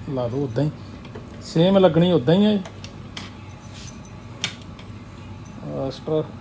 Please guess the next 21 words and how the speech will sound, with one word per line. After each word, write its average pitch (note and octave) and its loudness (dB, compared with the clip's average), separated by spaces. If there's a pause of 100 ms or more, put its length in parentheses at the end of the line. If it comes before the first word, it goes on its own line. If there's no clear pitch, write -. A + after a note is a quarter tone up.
(140)
ਥਰੈਡ D3 -2
ਜਿਹੜੇ D#3 0 (100)
ਇਹਨਾਂ D3 -4
ਨੂੰ, D#3 -4 (840)
ਤੇ D#3+ -6 (520)
ਆਹ F3+ 4
ਇੱਦਾਂ D#3+ 0
ਹੀ F#3+ 4
ਸੇਮ G3+ 4
ਇਹਦੀ, G#3 8
ਅਹ, E3 0 (760)
ਨਾਰਮਲ D#3 6
ਦੂਜੀਆਂ D#3+ 6
ਮਸ਼ੀਨਾਂ D#3+ 6
ਵਾਂਗੂ E3 6
ਹੀ E3+ 4
ਆ। G3 2 (1000)
ਇਹਨੂੰ D#3 2
ਕੀਤਾ D#3 2
ਬੰਦ D3 4 (840)
ਤੇ - -6